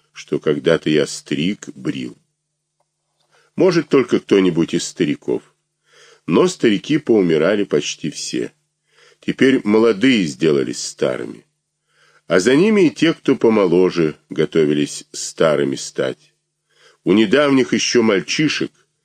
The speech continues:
в волосах пробивалась седина, залысины появились, под глазами мешки, на физиономиях борозды да бугры.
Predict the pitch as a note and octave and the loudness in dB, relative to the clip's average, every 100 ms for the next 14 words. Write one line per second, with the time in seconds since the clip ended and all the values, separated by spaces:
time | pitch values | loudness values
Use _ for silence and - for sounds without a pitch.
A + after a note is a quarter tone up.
0 | _ _ _ B1+ B1+ F2+ F#2+ - C3 A#2+ | _ _ _ -6 0 2 2 2 0 0
1 | - F2 D2+ D2+ G2+ G#2 F#2+ - - D#2 | -2 -2 0 2 2 2 -2 -6 -10 -4
2 | D#2+ E2 F2 D#2+ - _ _ _ _ _ | 0 2 2 -2 -10 _ _ _ _ _
3 | C2+ E2 D2 G2 A2+ - G#2+ F#2 G2 F#2+ | -4 0 2 2 0 0 0 0 0 0
4 | E2+ F2+ E2 D#2+ - - _ _ _ _ | 0 0 -2 -6 -12 -20 _ _ _ _
5 | _ - D#2 E2 G2 G#2 A#2 G#2 F#2+ E2 | _ -4 -2 2 2 2 2 2 0 -2
6 | - - G2 G#2+ F#2+ _ _ _ _ _ | -8 -6 -2 -2 -4 _ _ _ _ _
7 | D#2+ - E2+ F2 F#2 A2+ G#2+ F#2+ D2+ B1 | -4 -2 0 2 4 2 2 0 -2 0
8 | F#2 G#2+ G#2 E2+ F2 E2 D#2+ D2+ B1 C2 | 2 4 2 0 -2 -2 -2 -4 -8 -8
9 | B1 | -8